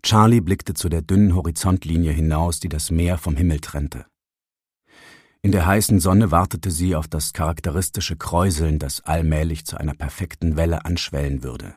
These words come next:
Zu einer Welle, auf der man surfen konnte.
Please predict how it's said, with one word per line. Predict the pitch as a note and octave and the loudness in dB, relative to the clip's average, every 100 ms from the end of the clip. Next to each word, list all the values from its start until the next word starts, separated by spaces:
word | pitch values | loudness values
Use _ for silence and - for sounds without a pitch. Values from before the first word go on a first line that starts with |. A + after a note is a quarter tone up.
| _ _ _ _ | _ _ _ _
Zu | - - | -12 -4
einer | F2 E2+ | 0 0
Welle, | D2 E2+ F#2+ A#2+ - - - | 2 0 0 -2 -8 -20 -8
auf | E2 | -4
der | - F2 | 2 2
man | E2 | 2
surfen | - F#2 D#2 C#2 | 0 -2 -4 -6
konnte. | - - - - | -10 -10 -12 -16